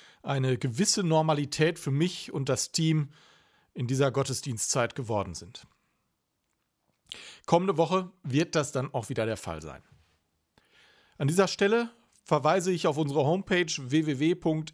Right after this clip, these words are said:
e v minus kirche minus wengern punkt d e, denn dort findet ihr sowohl die Möglichkeit zur Online-Kollekte sowie zur Spenden an unsere Gemeinde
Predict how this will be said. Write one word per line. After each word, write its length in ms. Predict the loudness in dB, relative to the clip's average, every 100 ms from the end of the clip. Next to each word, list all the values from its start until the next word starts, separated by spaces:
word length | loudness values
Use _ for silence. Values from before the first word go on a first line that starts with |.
| -4
e 100 | 0
v 300 | 2 2 2
minus 380 | -4 -4 -4
kirche 420 | 0 0 2 0 0
minus 400 | -2 -4 -2 -2
wengern 320 | 0 0 -2
punkt 380 | -8 -10 -6 -4
d 260 | 0 0
e, 80 | 0 -6 -20 -20 -20 -20 -20 _ _ 0
denn 100 | 4
dort 440 | 4 4 0 -12
findet 420 | -6 -2 0 -2 2
ihr 240 | 4 4
sowohl 380 | 0 0 2 4
die 100 | 4
Möglichkeit 680 | 2 2 -2 0 2 2 -2
zur 440 | -4 -2 -2 0
Online-Kollekte 880 | 0 2 0 0 0 0 0 0 -2 -2 -14 -20
sowie 300 | -8 -4 -2
zur 180 | 0 0
Spenden 460 | 0 0 0 0 -6
an 100 | -2
unsere 320 | -2 0 0
Gemeinde 500 | 2 2 2 0 -4